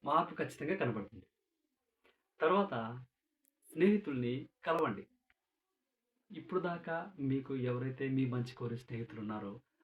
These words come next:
వాళ్ళందరినీ తరచుగా కలుస్తూ ఉండండి. అలాగే వాళ్ళ అకేషన్స్‌కి వెళ్ళండి, వాళ్ళ సెలబ్రేషన్స్‌కి వెళ్ళండి, వాళ్ళ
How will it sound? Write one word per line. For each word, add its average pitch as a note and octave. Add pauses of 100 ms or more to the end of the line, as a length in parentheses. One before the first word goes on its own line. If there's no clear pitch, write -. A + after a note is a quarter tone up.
(120)
వాళ్ళందరినీ A2
తరచుగా A2+
కలుస్తూ A#2
ఉండండి. G#2 (400)
అలాగే B2+ (460)
వాళ్ళ B2+
అకేషన్స్‌కి B2+
వెళ్ళండి, G#2+
వాళ్ళ A#2
సెలబ్రేషన్స్‌కి A#2
వెళ్ళండి, G#2 (220)
వాళ్ళ B2+